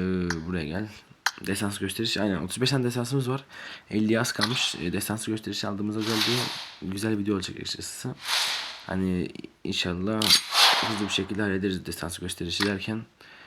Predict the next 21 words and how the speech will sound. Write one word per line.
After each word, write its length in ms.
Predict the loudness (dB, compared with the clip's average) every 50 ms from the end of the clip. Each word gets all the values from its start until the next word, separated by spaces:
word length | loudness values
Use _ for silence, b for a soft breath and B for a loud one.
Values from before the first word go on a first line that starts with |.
| B B _
Buradan 400 | 2 2 4 4 4 2 2 0 -4
arkadaşlar 360 | -6 -6 -4 -2 -2 -2 -2 -2
güzelinden 640 | 0 2 4 6 6 6 6 6 4 4 4 2 2
biz 140 | 0 -2 -2
bir 40 |
şey 140 | -2 0 2
yapalım. 320 | 2 2 0 0 -2 -4 -6 -10 -16 -20 -20 _ _ _ _ _ _ -20 _ _ -12 -12 B B B B B B B B B B B -2
Maskemizi, 840 | 0 0 2 2 0 0 2 2 4 2 2 2 0 -2 -2 -4 -8 -12 _
maske 340 | -2 -2 -2 -2 -4 -6 -6
kısmından. 560 | -8 -6 -2 0 0 2 2 2 2 0 -2 -6 -14 _ -4
Bakayım, 420 | -2 -2 -2 -2 0 0 2 2
maske 280 | 2 2 0 0 0 0
alabilir 160 | 2 4 4
miyiz? 380 | 4 4 4 2 0 -2 -6 -2 -2
Maske 340 | -2 0 -2 0 2 4
yok. 380 | 6 6 4 2 -2 -8 -12 -14 B B B B B B B B B B B B B B -10 -6
Ee, 140 | -4 -2 2
onlar 360 | 4 4 6 6 6 6 6
da 120 | 4 4 4
beşe. 400 | 2 2 2 2 2 2 0 -2 -8 _ _ _ _ _ _ _ -20 _ _ B B B B B B B _ _ -10 -4
Ee, 40 | -2